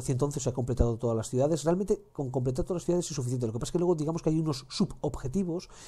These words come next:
que son arreglar todas las carreteras, pues las treinta y ocho carreteras que he tenido entre las tres ciudades, que son A B C Island, Isle of Man y Tutorial, pues de las treinta y ocho carreteras, las treinta y ocho las hemos reparado.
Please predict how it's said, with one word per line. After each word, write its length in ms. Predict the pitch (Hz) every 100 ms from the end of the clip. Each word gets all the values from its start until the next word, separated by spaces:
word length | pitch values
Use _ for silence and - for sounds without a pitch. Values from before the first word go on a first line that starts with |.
| - -
que 100 | 127
son 200 | 160 170 -
arreglar 360 | - 123 127 156
todas 160 | 151 139
las 120 | 131
carreteras, 380 | 123 123 175 165
pues 200 | 117 -
las 140 | 110
treinta 240 | 123 110
y 40 | 135
ocho 120 | 135
carreteras 300 | 135 131 131
que 80 | 131
he 20 |
tenido 220 | 123 131
entre 160 | 123 120
las 140 | 113
tres 180 | 147 139
ciudades, 260 | 147 139 123
que 80 |
son 200 | 117 127 127
A 100 | 127
B 100 | 127
C 160 | 139 131 135
Island, 380 | 120 101 90 - - - - -
Isle 260 | - 143 147
of 140 | 131
Man 400 | 135 131 107 92 - - -
y 100 | 123
Tutorial, 640 | 127 113 113 143 160 180 - - - - -
pues 260 | - 123 120
de 80 | 120
las 120 | 113
treinta 200 | 117 113
y 40 |
ocho 140 | 139 139
carreteras, 380 | 143 131 160 113
las 140 | -
treinta 180 | 107 113
y 40 |
ocho 120 | 110
las 140 | 101 104
hemos 160 | 110
reparado. 400 | 127 131 170 190